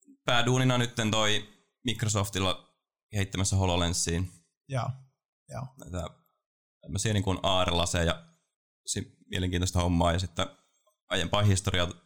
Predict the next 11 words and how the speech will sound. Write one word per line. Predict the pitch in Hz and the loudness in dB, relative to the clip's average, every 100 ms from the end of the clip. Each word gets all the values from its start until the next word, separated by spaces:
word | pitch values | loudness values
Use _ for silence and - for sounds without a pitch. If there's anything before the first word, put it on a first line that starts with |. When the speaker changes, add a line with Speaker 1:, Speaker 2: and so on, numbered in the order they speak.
| _ | _
Speaker 1:
on | 92 90 | -16 -12
tosiaan | 87 90 80 | -8 -6 -6
niin | 82 | -4
kuin | 85 87 - _ _ _ | -6 -6 -16 _ _ _
startupeista | - 113 113 113 101 98 95 92 | -8 -4 -2 -4 -2 0 0 0
ja | 95 95 - - _ _ | 0 -2 -6 -20 _ _
on | - 95 - - | -6 -6 -8 -6
välissä | 101 104 95 | -2 -2 -4
ollut | 95 | -6
konsulttina | - 85 92 90 90 76 | -4 -2 -2 -6 -4 -4
tän | 80 | -6